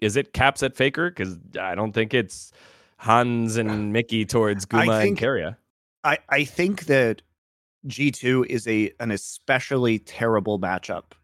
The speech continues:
Speaker 2: um, against T one. Like, I really just don't see any hope because the other, the problem is, is that the other strength of T one is that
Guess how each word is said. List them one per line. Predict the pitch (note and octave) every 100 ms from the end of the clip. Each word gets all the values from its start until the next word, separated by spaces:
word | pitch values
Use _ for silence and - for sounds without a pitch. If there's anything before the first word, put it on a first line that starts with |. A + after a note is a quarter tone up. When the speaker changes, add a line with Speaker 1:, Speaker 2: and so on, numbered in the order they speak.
| _ -
Speaker 2:
um, | G2 F2 E2+ D#2+ -
against | A2+ G2 E2+ -
T | -
one. | E2+ C#2 - _ _ _ _
Like, | - A#2+ G2 - _ _ _ _
I | F3 D3+
really | D3+ C#3 D#3 D3 C3
just | A#2 -
don't | - A2 A2+ -
see | - A2+ G#2 -
any | A2+ G#2+ F#2+
hope | F#2+ A2 -
because | B2 B2 A#2+ A2
the | C3
other, | D3 D#3 D#3+ C#3
the | A#2
problem | - A3+ A3 F3
is, | C3+
is | C3
that | B2+
the | A#2 A#2
other | C#3 D#3+
strength | - C#3+ C3+ C3
of | B2
T | - A#2+
one | G#2 F2+ G2 C3 F#3+ _ _ _ _ _ _ -
is | C#3 B2
that | C#3 B2